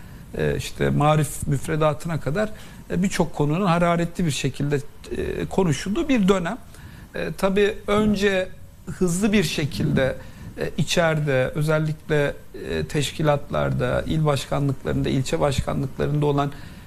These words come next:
eksiklikler giderildi. E, atılması gereken adımlar atıldı.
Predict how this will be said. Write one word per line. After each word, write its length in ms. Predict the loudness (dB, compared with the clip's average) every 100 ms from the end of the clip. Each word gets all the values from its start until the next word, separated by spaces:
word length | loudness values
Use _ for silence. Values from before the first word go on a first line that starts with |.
| -2
eksiklikler 720 | -2 0 -4 -4 -6 2 2
giderildi. 720 | 2 0 0 0 -2 -2 -4 -6 -12 -16 -14 -6
E, 320 | -2 0 -2 -4 -6 -4
atılması 500 | -2 2 2 2 2
gereken 380 | 2 2 2 2
adımlar 440 | 2 2 2 2
atıldı. 580 | 0 -2 -4 -4 -4